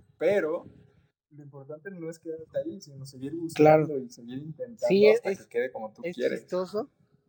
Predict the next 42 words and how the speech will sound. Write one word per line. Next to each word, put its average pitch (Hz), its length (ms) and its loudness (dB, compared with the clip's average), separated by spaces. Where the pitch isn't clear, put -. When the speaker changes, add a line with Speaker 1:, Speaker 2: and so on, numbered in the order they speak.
Speaker 2:
porque 175 600 -2
Speaker 1:
Y 135 80 -4
Speaker 2:
mucha 175 120 -2
Speaker 1:
creo 131 300 6
Speaker 2:
gente 170 300 -10
que - 340 -20
se - 120 -2
ha 156 60 6
dedicado 151 360 4
Speaker 1:
Ajá. 151 40 0
Speaker 2:
a 147 40 -4
esto, 180 340 -10
este, 135 920 -12
literal, 160 680 2
todos 170 260 4
son 170 180 -12
señores. 151 540 -12
<laughs> 175 220 -4
O - 80 -20
sea, 170 260 4
creo 190 220 0
que - 180 -10
yo 185 120 -6
soy 180 220 -4
el 180 100 -4
más 175 200 -8
joven 175 300 -8
que 160 120 -20
conozco 151 580 -12
que 139 220 -20
se 151 200 -4
ha 151 100 -4
dedicado 160 480 -2
a 190 60 8
esto, 175 260 4
a, - 40 -4
a - 60 -10
Speaker 1:
<laughs> 202 320 -2
Speaker 2:
hacer 175 220 -6
productos 180 400 0
de, 143 140 -8
¿sabes? 180 380 -2